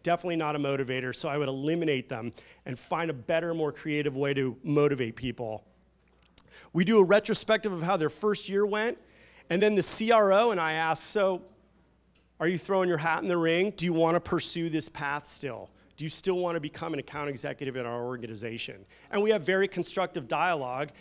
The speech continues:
and we talk very seriously about what junior and senior year is gonna look like. There's a lot of work to do.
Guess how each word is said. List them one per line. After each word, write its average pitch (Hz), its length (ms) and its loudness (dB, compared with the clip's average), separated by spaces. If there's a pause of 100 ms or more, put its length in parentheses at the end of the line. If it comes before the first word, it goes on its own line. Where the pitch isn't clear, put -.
(160)
and 170 100 0
we 180 80 2
talk 175 300 -2
very 180 200 0
seriously 196 580 -6
about 143 340 -6 (520)
what 170 160 -2
junior 190 440 4
and 170 120 2
senior 180 320 2
year 156 260 2
is 139 120 0
gonna 143 180 2
look 139 240 0
like. 113 460 -4
There's 139 160 -4
a 143 40 -4
lot 143 280 0
of 165 80 0
work 165 220 0
to 139 100 -8
do. 110 260 -8